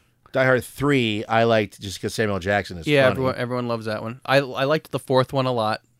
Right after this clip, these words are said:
Speaker 2: Um,
Speaker 1: Yeah, yeah, that's where it was, uh, the, I, I just got Adele. You're getting Adele, right? "Dude, you're getting Adele, kid"?
Speaker 2: Yeah, yeah,
Speaker 1: Justin
Speaker 2: that
Speaker 1: Long?
Speaker 2: guy.
Speaker 1: Yeah, "Dude, you're getting Adele."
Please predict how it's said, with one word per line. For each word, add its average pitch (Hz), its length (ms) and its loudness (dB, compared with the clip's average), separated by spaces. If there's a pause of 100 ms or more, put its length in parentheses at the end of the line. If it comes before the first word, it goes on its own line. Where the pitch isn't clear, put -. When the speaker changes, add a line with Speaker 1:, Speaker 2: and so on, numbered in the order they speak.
Speaker 2:
Um, 107 500 -4 (140)
Speaker 1:
Yeah, 165 260 -4
yeah, 180 140 0
that's 165 140 0
where 170 100 6
it 139 120 2
was, 147 180 2
uh, 131 180 4
the, 127 140 2
I, 135 180 2 (160)
I 131 40 2
just 123 160 -6
got 123 100 4
Adele. 104 280 2
You're 101 100 0
getting 110 160 -2
Adele, 92 400 0
right? 98 280 -2
"Dude, 110 180 -2
you're 110 60 -2
getting 113 140 -2
Adele, 113 220 0
kid"? 123 260 -6
Speaker 2:
Yeah, 156 100 6
yeah, 139 40 6 (100)
Speaker 1:
Justin - 20 4
Speaker 2:
that 127 60 4 (140)
Speaker 1:
Long? 104 60 -6
Speaker 2:
guy. 104 60 -18 (220)
Speaker 1:
Yeah, 107 100 -8
"Dude, 160 200 -8
you're 156 100 -4
getting 160 140 -6
Adele." 135 260 -6